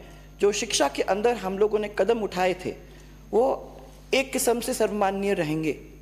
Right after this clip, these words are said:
और ये हमारा सौभाग्य है कि आप जैसे एक, अ, एक्सपीरियंस्ड और अच्छे इंसान को इस सदन के अंदर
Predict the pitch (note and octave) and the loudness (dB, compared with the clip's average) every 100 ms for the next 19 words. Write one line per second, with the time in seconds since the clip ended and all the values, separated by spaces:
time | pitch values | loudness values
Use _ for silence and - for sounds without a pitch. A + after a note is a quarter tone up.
0 | - - - - - - - - - - | -20 -20 -20 -20 -20 -20 -20 -20 -20 -20
1 | - G3+ A#3 - - - - - - - | -2 2 2 0 -8 -16 -16 -18 -20 -16
2 | - A#3+ C4+ A#3 A3+ D4 B3+ A3 G3 F#3+ | 0 2 2 2 2 2 2 2 2 0
3 | F3+ E3 A2 - - - - - - - | 0 0 -2 -6 -16 -20 -20 -6 -4 0
4 | F3+ A3 - - G#3 A#3+ A#3 A3 - F#3 | 2 0 0 0 2 2 2 2 2 0
5 | F#3 F#3+ F#3+ F3 E3 - - - F#3 - | 2 2 4 4 0 -4 -10 -4 -4 -4
6 | - A3+ A3+ C4+ D4+ - - - - - | -2 0 2 2 2 -4 -6 -10 -14 -20
7 | - - - F3+ E3+ - G3 - - C#3 | -20 -6 0 0 0 -2 -2 -2 -2 -4
8 | - - - - - G3+ - G#3+ D#3 A2 | -8 -18 -20 -6 -2 0 2 2 2 -2
9 | G2+ - - - G#3+ G#3+ C#4 C4+ A#3+ A3 | -10 -14 -8 2 2 2 -2 2 2 2
10 | A3+ A3 G#3+ F3+ F3 C3+ | 0 -2 0 2 2 2